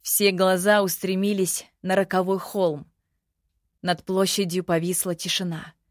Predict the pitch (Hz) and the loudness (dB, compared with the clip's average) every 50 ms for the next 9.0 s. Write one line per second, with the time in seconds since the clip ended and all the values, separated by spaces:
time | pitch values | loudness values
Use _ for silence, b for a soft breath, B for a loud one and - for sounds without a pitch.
0 | _ _ _ _ _ _ _ _ _ - - - 214 196 214 214 214 214 208 220 | _ _ _ _ _ _ _ _ _ -14 -4 0 0 4 6 6 6 6 6 6
1 | 247 240 202 208 202 196 208 226 208 196 185 190 175 185 196 202 - - 254 - | 2 4 4 4 2 4 4 4 6 6 4 4 2 0 -2 -2 -2 -2 -4 -2
2 | 214 196 175 - 196 196 175 220 240 233 220 208 190 180 165 190 180 - 233 240 | -2 -4 -2 0 0 0 2 2 2 2 2 2 0 2 0 -2 -2 0 0 2
3 | 247 220 214 208 196 190 190 202 226 233 220 214 - - - 202 208 196 - - | 2 2 0 0 0 0 0 0 0 0 -2 -4 -6 -6 -4 -2 -2 -2 -2 0
4 | - 190 170 180 175 165 180 180 180 180 185 - - - 190 - - 180 175 170 | -2 -2 0 -2 -4 2 2 2 2 2 0 -6 -6 -8 -8 -8 -8 -8 -8 -6
5 | 160 165 156 - - - _ _ _ _ _ _ _ _ _ _ _ _ _ _ | -6 -6 -6 -8 -8 -14 _ _ _ _ _ _ _ _ _ _ _ _ _ _
6 | _ _ _ _ _ _ _ _ _ _ _ _ _ - 202 214 226 220 - 226 | _ _ _ _ _ _ _ _ _ _ _ _ _ -6 -2 -2 -2 0 -2 -2
7 | - 226 220 220 214 214 262 294 285 247 226 214 220 214 - - 233 208 214 247 | -2 2 4 4 4 4 2 2 2 2 2 2 2 0 0 0 0 2 2 2
8 | 247 247 240 - 220 214 226 214 - - 220 214 190 190 190 165 160 - - | 2 2 0 2 2 2 2 2 0 0 0 0 0 0 -6 -8 -8 -10 -16